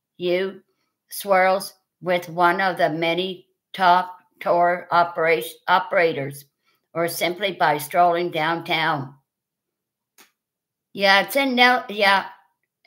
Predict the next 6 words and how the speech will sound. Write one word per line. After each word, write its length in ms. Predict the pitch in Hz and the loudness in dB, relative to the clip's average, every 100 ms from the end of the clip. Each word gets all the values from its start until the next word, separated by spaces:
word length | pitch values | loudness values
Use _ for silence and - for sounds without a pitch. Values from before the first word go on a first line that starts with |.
| - | -16
Ranch 580 | 165 202 220 226 226 - | -4 -2 0 -2 -6 -4
Lake, 360 | 196 196 202 - | 0 0 -2 -10
Ranch, 640 | 180 214 240 190 156 - _ _ _ | 2 4 4 0 -4 -12 _ _ _
Range, 640 | - 190 208 233 233 233 - _ _ _ _ _ _ _ | -6 -4 -2 -4 -6 -10 -20 _ _ _ _ _ _ _
Range 440 | 160 170 208 208 - | -6 -4 -4 -6 -2
Lake. 460 | 190 220 240 - | 0 0 -4 -12